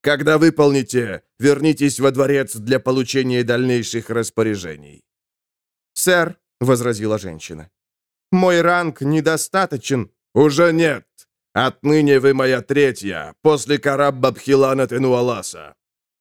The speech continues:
Непроницаемый взор снова скользнул по Караббу. «Как прикажете, Леоман Кистень, Фалахт и Гхатана!» Синица повернула голову и закричала своим солдатам.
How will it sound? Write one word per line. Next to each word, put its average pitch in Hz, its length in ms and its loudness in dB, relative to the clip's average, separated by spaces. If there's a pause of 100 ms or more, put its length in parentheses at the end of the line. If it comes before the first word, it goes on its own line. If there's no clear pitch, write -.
(500)
Непроницаемый 104 1040 -4
взор 117 400 -2
снова 135 360 -2
скользнул 107 540 -6
по 104 180 -6
Караббу. 78 580 -8 (880)
«Как 175 260 -2
прикажете, 160 640 0
Леоман 131 380 0
Кистень, 127 520 -2 (120)
Фалахт 143 540 0
и 135 80 -2
Гхатана!» 113 680 -4 (920)
Синица 190 540 -2
повернула 196 480 2
голову 180 400 0
и 160 80 0
закричала 156 560 -2
своим 131 300 -4
солдатам. 120 600 -8